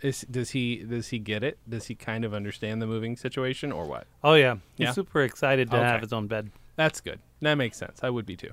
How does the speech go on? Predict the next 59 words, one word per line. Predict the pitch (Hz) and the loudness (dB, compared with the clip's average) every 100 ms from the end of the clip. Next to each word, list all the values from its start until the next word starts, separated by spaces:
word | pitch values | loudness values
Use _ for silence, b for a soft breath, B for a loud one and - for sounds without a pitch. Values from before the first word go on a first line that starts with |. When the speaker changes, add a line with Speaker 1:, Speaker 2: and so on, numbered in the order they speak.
| - | -6
Speaker 2:
Yeah. | 117 95 b b | -6 -6 b b
Speaker 1:
Even | 123 104 92 | -6 -6 -6
at | - | -2
Speaker 2:
We've | 185 | 2
Speaker 1:
four. | |
Speaker 2:
been | 233 190 | 4 8
socializing | 196 - 143 127 113 123 | 6 8 6 6 4 2
it | 120 113 | 2 4
with | 113 | 4
him | 113 110 | 2 0
like | 101 - | -2 -4
crazy, | 120 113 104 101 | -4 -2 -4 -6
like, | 104 98 120 | -8 -10 -10
making | 107 107 | -10 -8
him | 104 | -8
understand | 104 101 - 143 135 127 120 135 131 | -8 -10 -4 0 2 4 2 2 2
and | 127 127 | 0 0
Speaker 1:
Mm. | 135 98 | -2 -6
Speaker 2:
all | 95 | -14
that. | 101 - | -14 0
Speaker 1:
Wait, | 180 165 | 2 2
is | 139 131 | 0 -2
he, | 214 240 - 135 | 0 0 -4 -4
does | 139 131 | -4 0
he | 202 | -2
start | - - 107 117 151 - - | -2 -6 -2 0 0 -6 -10
kindergarten | 208 226 226 285 320 | -6 -6 -4 -4 -4
this | 330 - | -6 -6
year, | 349 339 | -6 -4
or | 127 | -4
would | 123 | -2
that | 120 120 - | 0 -2 -4
be | 113 | -4
next | 104 - - | -4 -6 -6
year | 98 | -6
when | 98 | -6
he's | 95 - | -8 -10
Speaker 2:
That | 104 | -2
Speaker 1:
actually | 175 196 | 0 0
Speaker 2:
would | - | 2
probably | 185 190 190 | 4 6 6
Speaker 1:
five? | 165 | 4
Speaker 2:
be, | 160 151 - _ - - | 2 2 -4 _ -20 -2
probably | 175 190 | 2 4
be | 160 | 4
next | 143 127 - - | 2 2 -2 -12
year. | 82 98 | -8 -4
Speaker 1:
Okay, | 107 87 - - - | -4 -4 -6 -14 -16
okay. | - - - - - - b b - | -14 -14 -16 -20 -20 -20 b b -8
Um, | 98 92 | -6 -4
Speaker 2:
'Cause | 131 | -4
his | 123 117 | -4 -4
birth-, | 131 131 - - | 0 0 0 -6
his | 127 143 | -4 0
birthday's | 160 160 165 135 - | 2 4 2 0 -2
early | 135 135 127 113 | 0 2 2 0
in | 107 104 | -2 -4
the | 104 | -6
year. | 95 87 104 | -8 -12 -16